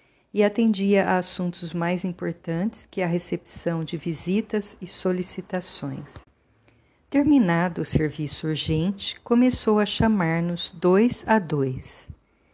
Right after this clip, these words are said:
Impressionou-me tal processo de audiência.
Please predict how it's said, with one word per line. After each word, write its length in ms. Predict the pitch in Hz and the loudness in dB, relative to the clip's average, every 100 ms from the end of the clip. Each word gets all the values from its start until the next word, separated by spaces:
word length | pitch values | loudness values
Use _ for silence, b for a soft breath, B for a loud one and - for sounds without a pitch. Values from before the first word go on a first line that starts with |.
| _ _ _ _ | _ _ _ _
Impressionou-me 880 | 151 143 160 - 165 151 160 196 190 | -8 -2 0 0 0 2 2 2 0
tal 300 | 170 - 160 | -2 0 0
processo 760 | - 170 160 - 175 233 - 170 | 0 -6 -6 0 4 4 0 -4
de 120 | 175 | -2
audiência. 840 | 156 151 151 143 139 - - - | -2 0 -2 0 -4 -8 -14 -14